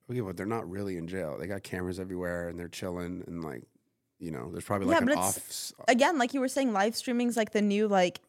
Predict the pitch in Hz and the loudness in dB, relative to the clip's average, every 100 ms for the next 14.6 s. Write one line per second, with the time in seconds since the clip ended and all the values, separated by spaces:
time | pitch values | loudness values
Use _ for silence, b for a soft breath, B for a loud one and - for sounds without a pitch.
0 | - 240 214 220 - 202 214 214 202 208 | -6 -2 2 2 2 0 0 0 4 6
1 | 202 208 202 185 196 170 196 180 170 190 | 6 4 0 -2 -2 2 2 2 0 0
2 | 208 202 170 170 - 202 175 175 - 156 | 2 2 4 2 0 -2 0 -2 0 2
3 | 180 190 180 165 170 143 147 131 214 214 | 2 0 4 6 8 6 4 4 4 4
4 | 160 151 127 147 127 120 101 107 - 98 | 2 0 2 2 4 2 0 -4 -2 -2
5 | 87 - B B - 180 202 147 135 120 | -4 -8 B B 0 2 4 4 4 4
6 | 127 95 - 110 82 82 80 104 - 110 | 2 0 0 0 2 -2 -4 -8 -2 0
7 | 101 82 73 90 90 95 92 98 117 113 | 0 -4 -4 -2 0 -2 -2 -2 0 0
8 | 110 131 131 - 113 104 95 90 - - | 0 0 0 2 2 2 0 0 -4 -4
9 | 98 - 95 82 80 - _ _ _ _ | -6 -2 -2 -2 -4 -14 _ _ _ _
10 | _ _ 107 110 107 104 104 107 104 95 | _ _ -2 -2 2 2 2 0 -2 -2
11 | 90 - - - 101 - - 92 82 85 | -4 -4 -2 0 0 -2 -4 -4 -4 -4
12 | 90 82 87 82 80 85 82 82 - 90 | -4 -2 -4 -2 -2 -4 -4 -4 -2 -4
13 | 82 78 69 65 - - 233 311 262 202 | -4 -4 -4 -6 -8 -2 0 2 2 0
14 | 226 208 185 185 214 | 0 -4 -4 -4 -4